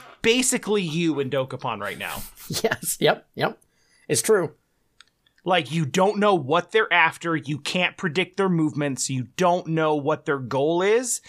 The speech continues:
Speaker 1: They could literally do anything at any point. And honestly,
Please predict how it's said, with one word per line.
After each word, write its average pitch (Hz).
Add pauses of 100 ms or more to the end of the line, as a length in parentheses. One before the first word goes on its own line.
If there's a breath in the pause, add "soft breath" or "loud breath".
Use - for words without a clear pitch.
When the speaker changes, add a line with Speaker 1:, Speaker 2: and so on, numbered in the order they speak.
(280 loud breath)
Speaker 1:
They 185
could 160
literally 180
do 160
anything 156
at 139
any 135
point. 147 (500 soft breath)
And 165 (100)
honestly, 220